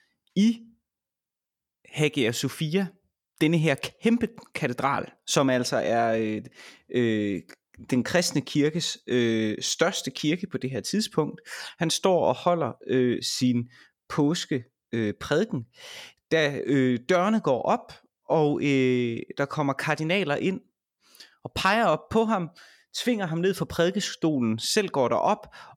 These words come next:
og ekskommunikerer ham og hele kirken, altså hele den østlige kirke. Hvorefter at, øh, patriarken, øh, går op og, og skubber kardinalerne ned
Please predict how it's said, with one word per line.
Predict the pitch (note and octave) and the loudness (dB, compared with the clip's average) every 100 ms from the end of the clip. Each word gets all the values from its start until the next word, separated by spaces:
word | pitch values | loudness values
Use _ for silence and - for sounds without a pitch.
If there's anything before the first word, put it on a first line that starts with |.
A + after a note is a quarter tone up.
| - | 0
og | C#3+ E3+ - - | 2 2 -2 -2
ekskommunikerer | F#3+ - - D#3 B2+ A#2+ - F3 C#3 | 0 0 -4 -2 0 -2 -4 -2 -2
ham | A2+ - C#3 D#3+ - _ - - _ _ - | -2 -2 -2 -2 -8 _ -20 -20 _ _ -2
og | B2+ | -2
hele | - B2+ C3+ D3 B2+ _ _ _ _ | 2 2 2 0 -4 _ _ _ _
kirken, | - D#3+ E3+ A#2 - _ _ _ _ _ _ | -2 0 0 -2 -6 _ _ _ _ _ _
altså | - A#2+ A#2 | -4 -2 0
hele | B2+ B2 C#3 A#2+ | 2 2 0 -2
den | B2+ A2+ A2 _ - | 0 0 -2 _ -4
østlige | C#3+ - - A2+ G2+ - | -4 -6 -4 -2 -2 -4
kirke. | D3 D3 D3+ - - - | -2 -2 -4 -12 -16 -2
Hvorefter | G3 F3+ E3+ B2+ - - | 2 2 2 -2 -4 -10
at, | - B2 B2 | -2 0 0
øh, | A#2 G#2 F#2+ B1+ - - | 0 0 -2 -6 -10 -12
patriarken, | C3+ - B2 E3 D3+ _ | -10 -4 -2 -2 -6 _
øh, | A#2+ A2 F#2+ | -2 -2 -2
går | A#2+ C#3+ | 0 0
op | - | 0
og, | - C3+ G#2+ | 0 0 2
og | B2+ | -2
skubber | - C3+ A#2 | -2 -2 -2
kardinalerne | - C3 D3 B3 G#3 D3+ | -2 -2 2 2 2 0
ned | D3+ F#3 | 2 0